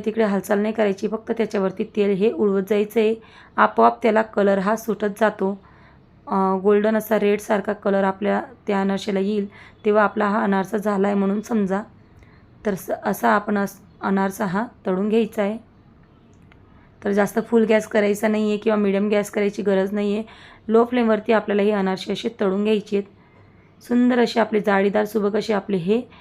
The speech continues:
अ, अनारसे घरीच तुम्ही तयार करू शकता. भरपूर लोकं मार्केटमधून आणतात, तुम्हाला मार्केटमधून आणायची गरज पडणार नाही जर तुम्ही या प्रोसेसने हे अनारसे घरच्या घरी बनवून घेतली तर. तर इथे मी तुम्हाला काही टिप्स सांगणार आहे, त्या टिप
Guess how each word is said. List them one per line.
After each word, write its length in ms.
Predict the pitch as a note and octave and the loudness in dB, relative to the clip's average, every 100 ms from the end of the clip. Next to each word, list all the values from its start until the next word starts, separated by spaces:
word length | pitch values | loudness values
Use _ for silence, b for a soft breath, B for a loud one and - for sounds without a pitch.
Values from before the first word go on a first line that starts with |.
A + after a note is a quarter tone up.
| B B B B - | B B B B -4
अ, 380 | G3 F#3+ F#3 - | 0 2 2 2
अनारसे 360 | G3+ G3 G3 | 2 0 0
घरीच 360 | G3+ F#3+ A3 A3 | -2 0 0 0
तुम्ही 160 | A3+ A3 | -2 0
तयार 200 | G#3 G3 | 0 0
करू 200 | G3 G#3+ | 0 -2
शकता. 340 | G#3 A3 - G#3 | -2 -4 -4 -4
भरपूर 380 | F#3+ F#3+ A#3 A3 | -2 -2 -2 -2
लोकं 240 | G#3+ G#3+ | -2 0
मार्केटमधून 580 | G3+ F3 G3+ G3+ G#3+ A3 | -2 -2 -6 -6 -4 -2
आणतात, 280 | G3+ G3 G3 - | -2 -4 -8 -8
तुम्हाला 240 | G#3 G3+ G3+ | -4 -2 0
मार्केटमधून 640 | F#3+ E3+ G#3 G#3 G3+ G3+ | 0 -2 -6 -4 -4 -4
आणायची 420 | A#3+ G3 F#3 F#3 F#3+ | -4 -2 -2 -4 -4
गरज 260 | F#3+ F#3 | -2 -2
पडणार 380 | - G3+ G3+ G3+ | -2 0 0 2
नाही 220 | G#3+ G3+ G3 B B B G3 | 0 -2 -6 B B B -4
जर 80 | |
तुम्ही 260 | G#3 A3 G#3 | 0 0 2
या 100 | G#3 | 0
प्रोसेसने 560 | G#3 G3 G3+ F#3+ - G#3 | 0 -4 -2 -6 -4 -2
हे 60 | |
अनारसे 540 | G3+ F#3 F3+ - B3+ - b b b F#3+ | 0 -2 -4 -4 -4 -6 b b b -4
घरच्या 320 | G3 F#3+ G3 | -2 -2 -2
घरी 280 | F#3+ F#3+ A#3 | 0 0 0
बनवून 240 | G3+ F#3 F#3 | -2 -2 -2
घेतली 260 | F#3 G3 F#3+ | -4 -4 -4
तर. 120 | F#3 E3 B B B | -4 -6 B B B
तर 80 | A3 | 4
इथे 200 | G3+ C4 | 4 4
मी 80 | C#4 | 4
तुम्हाला 220 | C4+ C#4 | 4 2
काही 180 | C4+ B3 | 4 2
टिप्स 340 | - A#3 A3+ - | 2 0 0 0
सांगणार 280 | C4+ C4 | 2 4
आहे, 240 | A#3+ G#3 A#3+ - | 4 4 0 -2
त्या 80 | A#3 - | -4 -2
टिप 180 | A#3+ | -8